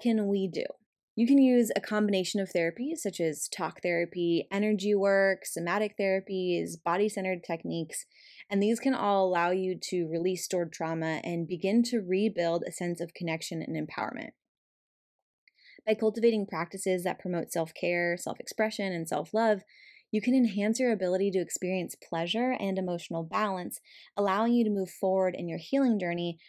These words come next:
with renewed vitality and a sense of purpose. Meditation, yoga, and other mindfulness practices can be helpful in healing the sacral chakra. Mindfulness means focusing on the present moment. By focusing on the present moment and tuning into your body's sensations,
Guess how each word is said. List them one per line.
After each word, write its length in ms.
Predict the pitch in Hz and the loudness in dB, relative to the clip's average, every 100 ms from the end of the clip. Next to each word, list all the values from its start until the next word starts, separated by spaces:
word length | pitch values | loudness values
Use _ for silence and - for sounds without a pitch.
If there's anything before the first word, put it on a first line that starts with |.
| _ - | _ -6
with 160 | 196 | -4
renewed 400 | 190 190 185 202 | -2 0 2 2
vitality 640 | 190 190 180 170 170 165 165 | 2 0 0 -4 -2 -2 -4
and 80 | 170 | -6
a 60 | |
sense 300 | 170 160 151 | -6 -6 -6
of 120 | 160 | -10
purpose. 600 | - 190 - - - - - _ | -6 -6 -6 -10 -10 -12 -14 _
Meditation, 680 | 214 214 220 214 214 214 208 | 0 0 2 2 2 0 2
yoga, 440 | 190 180 185 175 - | 2 2 2 0 -2
and 200 | 185 - - | -8 -6 -2
other 260 | 208 240 | 2 2
mindfulness 540 | 214 170 170 170 170 - | 0 -2 -2 -4 -6 -6
practices 640 | 170 160 180 - 175 170 | -6 -6 -8 -4 -4 -4
can 140 | 185 | -2
be 100 | 180 | -2
helpful 440 | 180 165 - 185 170 | 0 -2 -2 -2 -2
in 120 | 175 | -4
healing 380 | 160 170 165 165 | -4 -4 -2 -4
the 80 | 165 | -4
sacral 340 | 175 165 156 | -4 -4 -8
chakra. 640 | - 156 180 - - 214 - _ _ _ _ _ _ _ - | -4 -4 -4 -8 -8 -8 -14 _ _ _ _ _ _ _ -4
Mindfulness 680 | 220 269 285 294 294 277 | 2 2 4 4 4 2
means 560 | 220 208 202 196 - - - | 2 2 2 0 -4 -10 -2
focusing 460 | 196 190 - 185 170 | -2 -2 -6 -4 -2
on 80 | |
the 80 | 160 | -4
present 360 | 160 165 156 - | -4 -6 -6 -8
moment. 300 | - - - _ _ _ _ _ _ _ _ | -8 -8 -12 _ _ _ _ _ _ _ _
By 80 | 208 | -2
focusing 540 | 208 240 240 262 262 226 | 2 2 4 0 2 2
on 100 | 208 | 0
the 80 | |
present 320 | 202 196 175 - | 0 -2 -2 -2
moment 400 | 165 160 190 - | -2 0 -2 -4
and 220 | 175 165 | -6 -6
tuning 320 | - 190 185 | -4 -2 -2
into 260 | 170 170 175 | -4 -4 -4
your 100 | 170 | -4
body's 440 | 160 160 156 156 | -2 -4 -4 -6
sensations, 760 | 165 156 - 254 233 180 175 | -8 -6 0 0 0 -4 -6